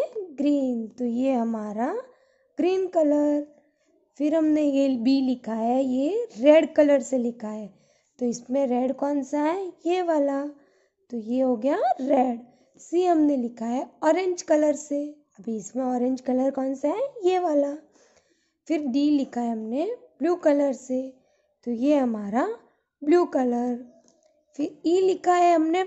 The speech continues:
पिंक कलर से, तो ये हमारा कौन सा है? पिंक कलर। फिर एफ हमने लिखा है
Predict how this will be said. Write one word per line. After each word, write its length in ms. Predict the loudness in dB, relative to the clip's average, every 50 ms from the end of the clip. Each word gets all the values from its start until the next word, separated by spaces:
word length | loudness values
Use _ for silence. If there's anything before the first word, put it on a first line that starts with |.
| -4 -10 _ _ _ _ _ _ -2
पिंक 320 | 0 2 2 0 0 0
कलर 300 | 2 2 4 2 2 0 -4
से, 240 | -6 -8 -10 -10 -10 -12 -16 _ _ _ _ _ _ _ -4
तो 60 | -2
ये 200 | 0 2 2 2
हमारा 380 | 2 2 2 2 0 0 0
कौन 280 | -2 -2 -2 -2 -2 -2
सा 140 | -2 -2 -2
है? 180 | 0 0 0 0 -2 -4 -10 _ _ _ _ _ _ _ -20 -6 _
पिंक 280 | 0 2 2 2 0 -2 0
कलर। 480 | 2 4 4 4 4 2 2 0 -2 -6 -10 _ _ _ _ _ _ _ _ _ _ _ _ _ _ 0
फिर 260 | 0 0 0 -2 -4 -6 -8 -10 _ -2
एफ 260 | 2 4 4 6 6
हमने 280 | 4 4 4 2 2 0
लिखा 320 | 0 -2 -4 -6 -6 -6 -4
है 360 | -2 0 0 0 2 0 0